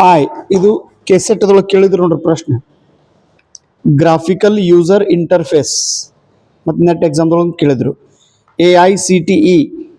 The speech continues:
ಎ ಐ ಅಂದ್ರೆ ಆರ್ಟಿಫಿಷಿಯಲ್ ಇಂಟೆಲಿಜೆನ್ಸ್ ಅಲ್ಲ, ಇಲ್ಲಿ ಇರೋದು ಬೇರೆ. ಹಾ, all India. ಅವ್ರು ನಿಮ್ಗೆ ಕನ್ಫ್ಯೂಸ್ ಆಗೋ ಸಲುವಾಗಿ ಪ್ರಶ್ನೆ ಕೊಟ್ಟಾರ ನೋಡ್ರಿ. ಎ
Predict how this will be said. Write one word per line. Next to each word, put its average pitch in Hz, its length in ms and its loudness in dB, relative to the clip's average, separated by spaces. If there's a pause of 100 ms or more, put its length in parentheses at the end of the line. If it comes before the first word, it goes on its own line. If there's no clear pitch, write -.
(120)
ಎ 170 120 2
ಐ 180 240 2
ಅಂದ್ರೆ 185 240 0
ಆರ್ಟಿಫಿಷಿಯಲ್ 175 760 0
ಇಂಟೆಲಿಜೆನ್ಸ್ 175 580 0
ಅಲ್ಲ, 165 340 2 (800)
ಇಲ್ಲಿ 180 240 2
ಇರೋದು 175 300 2
ಬೇರೆ. 165 360 2 (920)
ಹಾ, 196 380 2
all 175 120 2
India. 160 320 2 (600)
ಅವ್ರು 165 160 0
ನಿಮ್ಗೆ 175 180 0
ಕನ್ಫ್ಯೂಸ್ 170 380 -2
ಆಗೋ 170 200 2
ಸಲುವಾಗಿ 175 360 0
ಪ್ರಶ್ನೆ 165 300 -4
ಕೊಟ್ಟಾರ - 320 -4
ನೋಡ್ರಿ. - 420 -6
ಎ 165 60 4